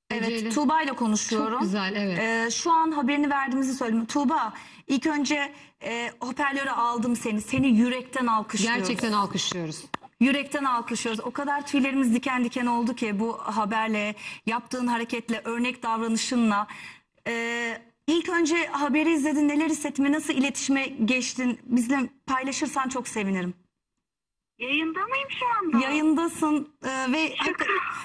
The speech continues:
Speaker 1: gerçekten Tuğba, yani çünkü öyle bir hareket yaptın ki yüreğimize işledi, e, ve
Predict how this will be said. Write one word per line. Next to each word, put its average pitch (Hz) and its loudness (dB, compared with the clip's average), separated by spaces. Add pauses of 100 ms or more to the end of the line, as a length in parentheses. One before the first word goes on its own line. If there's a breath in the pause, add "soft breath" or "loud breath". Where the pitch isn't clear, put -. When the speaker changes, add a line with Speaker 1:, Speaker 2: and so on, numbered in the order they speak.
(160 loud breath)
Speaker 1:
gerçekten 311 0
Tuğba, 285 0
yani 294 -2
çünkü 339 0 (280)
öyle 320 -2
bir 381 -2
hareket 339 -4
yaptın 339 -2
ki 339 -2 (720 loud breath)
yüreğimize 349 2
işledi, 233 -2
e, 226 -2 (440)
ve 294 -2